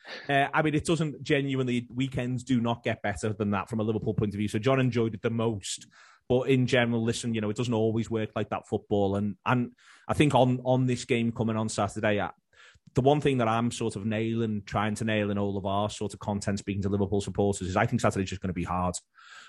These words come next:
And I think it's not gonna be a lot of laughs. And I think Brighton are gonna be really well set up.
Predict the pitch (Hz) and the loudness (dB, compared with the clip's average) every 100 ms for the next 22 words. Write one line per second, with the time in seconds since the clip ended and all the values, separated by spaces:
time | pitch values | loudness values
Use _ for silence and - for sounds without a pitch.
0 | - 113 127 110 123 110 117 110 104 98 | 0 4 4 4 4 4 4 6 4 4
1 | 101 95 90 - - - 107 98 110 104 | 4 2 -2 -4 -10 -4 0 2 2 2
2 | 107 104 101 101 101 101 110 110 107 107 | 2 2 0 0 2 4 4 6 4 4
3 | 104 - 101 95 95 90 | 0 0 -4 -2 -4 -6